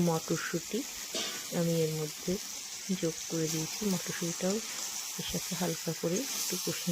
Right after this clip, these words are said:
নিয়েছি। যেহেতু আমার আলুটা আগে থেকেই,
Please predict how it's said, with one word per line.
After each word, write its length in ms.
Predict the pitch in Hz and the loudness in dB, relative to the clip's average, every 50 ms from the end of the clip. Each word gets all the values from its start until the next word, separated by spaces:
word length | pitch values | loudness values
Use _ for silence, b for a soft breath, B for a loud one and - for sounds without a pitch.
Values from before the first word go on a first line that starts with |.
| 165 | 4
নিয়েছি। 340 | 165 160 160 151 - - - 220 - - - B B B B B B B - - - 190 | 4 2 2 2 0 0 -2 -2 -2 -4 -6 B B B B B B B -8 -6 4 6
যেহেতু 320 | 214 190 208 214 - - 233 | 8 8 8 6 6 6 8
আমার 300 | 220 208 202 208 208 208 254 - | 8 8 8 6 6 4 4 4
আলুটা 380 | 180 175 170 170 175 - 196 190 180 | 6 6 6 6 4 6 6 8 8
আগে 140 | 165 160 165 160 - | 8 6 4 4 4
থেকেই, 320 | - 175 - - 190 190 | 0 0 4 4 4 4